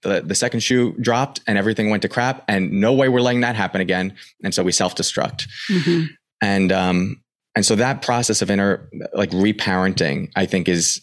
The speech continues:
Speaker 1: is core for all of us, whether you wanna put that language on it or not. We really have to develop a relationship with that, that younger self. And a practice of stillness does that, but bringing in that visual element as well,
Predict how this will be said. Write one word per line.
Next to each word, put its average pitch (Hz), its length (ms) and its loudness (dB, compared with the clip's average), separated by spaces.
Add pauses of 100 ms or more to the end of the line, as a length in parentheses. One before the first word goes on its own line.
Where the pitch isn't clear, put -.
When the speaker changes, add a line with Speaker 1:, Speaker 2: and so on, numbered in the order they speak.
Speaker 1:
is 101 140 2
core 98 400 2
for 92 340 0
all 107 240 2
of 90 100 0
us, - 360 -2
whether 95 200 2
you 92 60 4
wanna 92 160 2
put - 160 -2
that 90 160 0
language 98 320 2
on 95 160 2
it 95 160 0
or 87 160 0
not. 87 420 0 (600)
We 104 100 2
really 101 340 4
have 98 180 0
to 98 60 0
develop 87 380 0
a 87 60 0
relationship 85 580 -2
with 82 120 -2
that, 80 280 -2
that 87 160 0
younger 82 240 2
self. 82 480 -2
And 85 260 0 (840)
a - 60 -10
practice - 360 0
of 110 60 0
stillness 127 420 2
does 143 220 0
that, - 300 -2
but 98 200 0
bringing 101 380 4
in 95 120 2
that 92 120 0
visual 87 380 0
element 85 440 0
as 90 160 0
well, 85 400 0